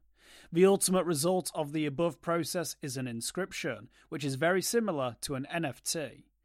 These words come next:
In summary, a Bitcoin inscription, also called an on-chain Bitcoin N F T, is simply extra data saved forever on Bitcoin's blockchain. Lots of extra data. Inscriptions can be enormous files.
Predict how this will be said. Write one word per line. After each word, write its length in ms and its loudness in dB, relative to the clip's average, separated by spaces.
In 200 4
summary, 640 2
a 80 -4
Bitcoin 540 -4
inscription, 880 -2
also 320 0
called 260 -2
an 180 -4
on-chain 520 -2
Bitcoin 500 -8
N 100 -12
F 160 -16
T, 400 -4
is 100 2
simply 640 -2
extra 460 -6
data 500 -4
saved 400 -2
forever 600 0
on 140 -4
Bitcoin's 500 -8
blockchain. 720 -10
Lots 420 4
of 140 0
extra 400 -4
data. 540 -4
Inscriptions 640 0
can 220 -2
be 180 0
enormous 640 0
files. 720 -4